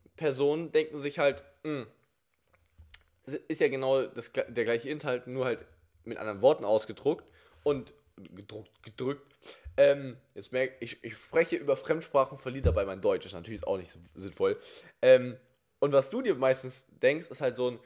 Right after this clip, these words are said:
„Wow, ist eine komplett andere Sprache.“ Und das ist so ein Knackpunkt, den einfach so viele unterbewusst überhaupt nicht registrieren.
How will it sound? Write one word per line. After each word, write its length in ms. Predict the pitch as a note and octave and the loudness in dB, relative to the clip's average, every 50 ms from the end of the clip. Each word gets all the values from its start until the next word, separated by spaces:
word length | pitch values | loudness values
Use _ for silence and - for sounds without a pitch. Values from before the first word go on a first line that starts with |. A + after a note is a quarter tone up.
| _ _ _ _ _ | _ _ _ _ _
„Wow, 320 | - A#2 A2+ A#2+ B2+ B2+ | -4 -2 -2 0 0 0
ist 140 | B2 B2 - | -2 -2 -6
eine 140 | B2 A#2+ A2+ | -8 -10 -10
komplett 460 | - - A2 - - D3+ B2 - - | -10 -12 -12 -8 -6 -4 -6 -4 -4
andere 200 | A#2+ B2 A#2+ F#2+ | -6 -6 -6 -6
Sprache.“ 440 | - - - A2+ A#2 A2 G2 - - - _ _ _ _ _ _ _ _ _ _ _ _ _ _ _ - | -8 -6 -2 0 0 0 -2 -6 -14 -20 _ _ _ _ _ _ _ _ _ _ _ _ _ _ _ -6
Und 220 | C#3+ B2+ - - | -6 -6 -2 0
das 320 | E3+ G3 A#3 - - - - _ - - _ | 2 2 2 0 -6 -10 -12 _ -20 -18 _
ist 280 | - D3+ C#3+ - - _ - | -6 -6 -6 -6 -10 _ -10
so 140 | C#3 C#3 C#3+ | -6 -4 -4
ein 100 | C3+ - | -4 -6
Knackpunkt, 720 | - - D#3+ F3 - - - - E3 D#3 D#3 D3+ - C3 | -10 -8 -8 -8 -8 -10 -8 -6 -4 -4 -4 -6 -8 -8
den 100 | B2 - | -8 -6
einfach 340 | - B2 - C3+ - - - _ _ _ _ _ _ _ | -6 -8 -8 -10 -12 -14 -20 _ _ _ _ _ _ _
so 300 | _ A#2 A2 - D3+ E3 | _ -14 -6 -2 -2 -2
viele 300 | E3 - - D#3 C#3 C3+ | -2 -4 -6 -4 -4 -2
unterbewusst 720 | - C#3 D3+ E3 D#3 D#3 B2+ A#2 A#2+ A#2 B2 C3 - - | -4 -4 -6 -4 -2 -2 -2 -2 -4 -6 -6 -8 -8 -8
überhaupt 340 | - A2 A2 A2+ - - - | -6 -2 0 0 0 0 -2
nicht 260 | A2+ A2 G2+ - A#2 | -8 -10 -10 -10 -10
registrieren. 560 | A2+ G#2 G2 - - - - A#2 G#2+ - - | -8 -8 -8 -10 -12 -12 -6 -6 -6 -6 -6